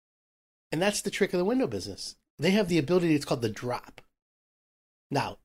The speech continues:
is it nineteen thousand to a ten thousand a big drop? Yeah, that's crazy big, but there's always a chance. So what you need to do is you need to say to him, "I can't afford nineteen five." And if he says, "Well, what were you thinking?" You can just say to him, "I don't know.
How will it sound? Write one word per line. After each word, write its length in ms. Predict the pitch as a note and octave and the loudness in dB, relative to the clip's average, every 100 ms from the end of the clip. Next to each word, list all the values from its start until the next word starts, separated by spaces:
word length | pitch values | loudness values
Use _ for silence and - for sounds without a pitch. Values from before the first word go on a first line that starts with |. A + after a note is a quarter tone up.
| - | -4
is 160 | C3+ C3 | -2 -2
it 140 | C3 - | -4 -2
nineteen 400 | D#3 D3 E3 D3+ | 0 0 0 0
thousand 440 | C#3 C3 C3+ C3+ C3+ | 0 2 2 2 0
to 80 | |
a 60 | A2+ | -4
ten 160 | C#3 B2+ | -2 -2
thousand 300 | C3 B2 A#2 | -2 -2 -2
a 60 | |
big 180 | G2 A#2+ | -2 -2
drop? 220 | D#3+ E3+ | -2 -2
Yeah, 160 | A3 D3 | 0 0
that's 160 | C3 - | 0 -4
crazy 360 | - D3 C#3 | 0 2 2
big, 220 | G2+ - - | -2 -4 0
but 260 | E3 - - - - - | 0 0 -12 -18 -18 -4
there's 160 | F3 G#3+ | 2 4
always 260 | B3+ C4+ | 4 4
a 20 | G#3+ | 0
chance. 480 | - B3+ - - - - - - - | 4 4 4 0 -6 -12 -16 -18 0
So 320 | G3 F3+ - _ _ - | 4 4 4 _ _ -6
what 180 | G#3+ | -2
you 80 | A#3 | 4
need 160 | B3+ A#3+ | 4 4
to 60 | |
do 220 | G3+ D#4 C#4+ | 6 6 6
is 200 | F3+ G3 | 4 4
you 80 | |
need 120 | A3 A3 | 2 2
to 80 | G#3 | 2
say 160 | D4 | 4
to 60 | B3+ | 2
him, 120 | F3+ - | 2 -2
"I 80 | G3 | -2
can't 220 | - A3+ | 2 2
afford 280 | G#3+ G#3 E3 | 2 0 2
nineteen 320 | D#3 D#3 C3+ | 0 0 -2
five." 260 | C3+ G2+ - _ _ - - - _ _ F#3+ | -2 -6 -10 _ _ -12 -12 -12 _ _ 4
And 180 | F3 | 4
if 80 | F3 | 4
he 60 | G3 | 0
says, 160 | G3 | 0
"Well, 100 | F#3 | 4
what 160 | G#3 G#3+ | 4 6
were 60 | G3+ | 4
you 80 | |
thinking?" 280 | G3 D#4+ A3 | 2 2 0
You 120 | F#3 | 0
can 160 | G#3 A3 | 0 0
just 160 | C4 D#4 | 2 2
say 100 | D#4 | 2
to 80 | |
him, 80 | G#3 | 2
"I 120 | E3 G#3 | 6 6
don't 200 | B3 F3+ | 6 4
know. 340 | A#3+ D4 - | 0 -2 -8